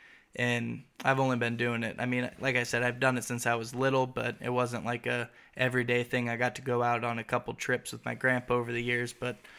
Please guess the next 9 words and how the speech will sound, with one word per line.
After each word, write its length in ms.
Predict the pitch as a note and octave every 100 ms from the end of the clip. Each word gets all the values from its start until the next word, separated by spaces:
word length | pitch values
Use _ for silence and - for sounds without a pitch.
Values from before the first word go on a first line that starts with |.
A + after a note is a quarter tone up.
| - - -
recently 540 | D#3+ D#3+ D#3 B2+ A#2+
I've 180 | A#2+ A#2
been 300 | A#2+ A#2 A#2 -
taking 280 | B2+ A#2+ A#2
my 140 | A#2
boat 260 | A2+ A#2 A2+
out 240 | A2+ G#2+
a 100 | A#2
lot 540 | A2+ A#2 A#2+ G#2 -